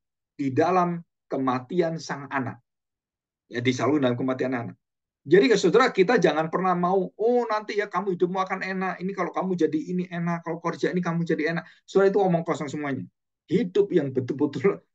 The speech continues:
tanda petik enak, bahagia, sejahtera, aman,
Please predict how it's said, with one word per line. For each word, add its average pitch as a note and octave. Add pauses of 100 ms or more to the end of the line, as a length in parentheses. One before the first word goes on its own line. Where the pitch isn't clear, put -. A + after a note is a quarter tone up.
tanda C3+
petik C#3+
enak, D3
bahagia, B2+
sejahtera, B2+
aman, C3+